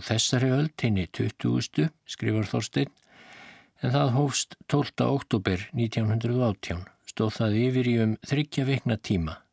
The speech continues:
er það hið sextánda í röðinni eftir þeim heimildum sem hér er farið eftir og gaf ekkert eftir sumum hinna fyrri að tröllskap og jötunmagni.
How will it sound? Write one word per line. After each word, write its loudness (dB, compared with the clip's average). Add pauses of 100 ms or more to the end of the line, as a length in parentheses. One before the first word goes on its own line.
(140)
er 0
það -2
hið -2
sextánda 0
í 4
röðinni 2
eftir -2
þeim 0
heimildum 0 (440)
sem -2
hér 2
er 0 (180)
farið 0
eftir -4 (480)
og -2
gaf 2
ekkert -2
eftir -2 (180)
sumum 2
hinna 0
fyrri 0 (240)
að -2
tröllskap -4 (160)
og 0
jötunmagni. 0